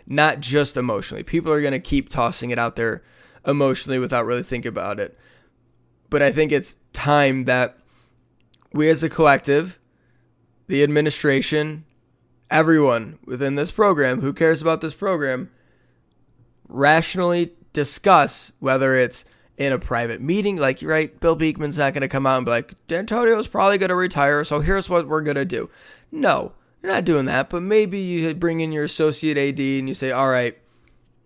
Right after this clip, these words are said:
we need to have a game plan here. What is, uh,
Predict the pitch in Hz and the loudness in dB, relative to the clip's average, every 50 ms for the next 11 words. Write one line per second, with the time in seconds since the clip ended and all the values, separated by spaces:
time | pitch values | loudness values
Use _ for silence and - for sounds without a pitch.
0 | _ _ _ _ _ _ _ _ _ _ _ _ _ _ _ _ _ _ _ _ | _ _ _ _ _ _ _ _ _ _ _ _ _ _ _ _ _ _ _ _
1 | _ _ _ _ 156 151 160 165 170 175 175 175 175 156 147 - - 160 151 147 | _ _ _ _ _ -4 0 0 2 4 4 4 2 2 -2 -4 -2 0 0 2
2 | 139 139 139 147 151 147 156 147 175 156 147 139 135 135 131 - 135 131 127 127 | 2 2 2 2 2 2 2 -2 0 -2 -2 -2 -2 -2 -4 -4 -2 -2 -2 -2
3 | 127 131 131 127 127 135 - _ _ _ _ _ _ _ _ - - 143 151 151 | -2 -2 -2 -2 -2 -4 -6 _ _ _ _ _ _ _ _ -6 0 2 4 4
4 | 156 151 147 143 131 - - - 135 | 4 4 2 2 -4 -10 -8 -8 -8